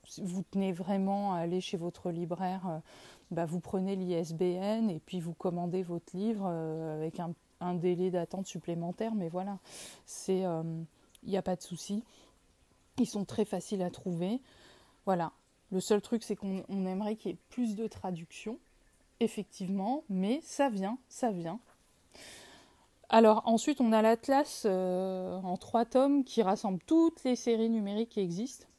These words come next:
Donc c'est un bon moyen de vérifier sur, si une série numérique existe ou pas. Elles sont classées par ordre, euh, alphanumérique, enfin par ordre numérique.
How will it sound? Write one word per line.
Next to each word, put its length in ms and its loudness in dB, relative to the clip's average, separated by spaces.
Donc 140 -4
c'est 100 -4
un 60 0
bon 160 2
moyen 260 4
de 60 2
vérifier 500 0
sur, 460 -6
si 180 -8
une 120 2
série 280 0
numérique 520 -2
existe 440 -2
ou 80 -2
pas. 220 -4
Elles 140 0
sont 220 -4
classées 400 -2
par 260 -6
ordre, 280 -2
euh, 240 -6
alphanumérique, 880 -2
enfin 160 -12
par 120 -10
ordre 280 -2
numérique. 600 -6